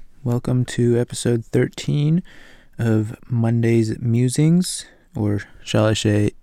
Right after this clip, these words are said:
shwe-, shall I say Musing thirteen. Um, I'm Isaac D two, and I'm the host of this podcast,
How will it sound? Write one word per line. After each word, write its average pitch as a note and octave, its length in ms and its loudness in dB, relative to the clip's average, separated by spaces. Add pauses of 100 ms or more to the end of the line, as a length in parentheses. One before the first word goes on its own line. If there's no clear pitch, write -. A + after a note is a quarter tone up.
(140)
shwe-, A#2 640 2 (400)
shall - 340 0
I G#2 140 -2
say G2+ 280 -2
Musing G#2 460 2
thirteen. G2 640 -4 (500)
Um, G#2 580 0 (440)
I'm B2 320 2 (100)
Isaac G#2+ 380 0
D A2+ 140 0
two, C3 340 0 (1400)
and G#2 400 2
I'm A2 200 -4
the G#2 80 -4
host - 280 -6
of G#2 80 -4
this G#2 140 -2
podcast, C#3 640 -2